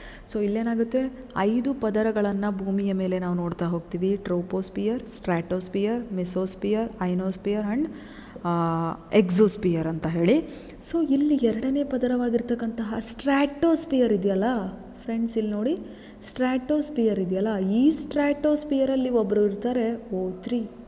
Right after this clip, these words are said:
ಓ ತ್ರೀ in the sense tri-molecular formula of oxygen, that means ozone.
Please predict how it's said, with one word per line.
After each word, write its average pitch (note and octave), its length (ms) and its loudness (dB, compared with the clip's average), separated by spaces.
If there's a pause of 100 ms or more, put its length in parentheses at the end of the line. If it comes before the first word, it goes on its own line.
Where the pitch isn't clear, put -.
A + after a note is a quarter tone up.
(640)
ಓ F#3+ 120 2
ತ್ರೀ A#3+ 340 -2
in G3 60 0
the F3+ 120 -4
sense C4 200 0
tri-molecular A3+ 880 2
formula F3+ 380 0
of F3 220 4 (180)
oxygen, A3 540 0 (140)
that F3+ 200 0
means C4+ 220 -2
ozone. E3+ 560 0